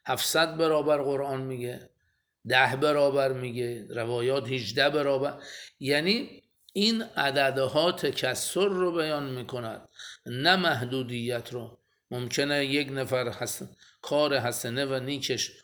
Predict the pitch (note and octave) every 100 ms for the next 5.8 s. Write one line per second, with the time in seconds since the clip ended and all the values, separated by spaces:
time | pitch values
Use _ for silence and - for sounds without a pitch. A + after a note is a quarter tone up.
0 | _ - C3+ C3 C3+ E3+ - - D3 C3
1 | B2 - A#2+ B2+ C3 A2+ C#3 C3 - -
2 | - - _ - B2+ A#2+ - - - B2+
3 | - B2+ - C3 A2+ - D#3+ D3+ C3 C3+
4 | D3 C3+ B2+ B2+ B2 C3+ C3+ B2+ A#2+ A#2+
5 | C3 C3 B2 A#2+ A#2 C3+ F3 B3